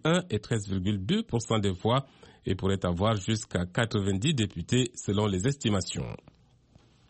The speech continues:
Le président du Kurdistan irakien, Massoud Barzani,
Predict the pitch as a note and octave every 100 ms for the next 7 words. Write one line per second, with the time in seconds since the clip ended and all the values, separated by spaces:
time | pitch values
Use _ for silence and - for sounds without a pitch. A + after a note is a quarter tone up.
0 | _ _ - - - - - - C3+ -
1 | F3 D#3 E3+ C#3+ C3+ D3 C#3 D3 D3+ D3+
2 | C3 C3 B2+ C3+ A#2+ G#2+ A2+ G#2+ C3 A2
3 | A2+ A#2 A2 B2 C3 B2+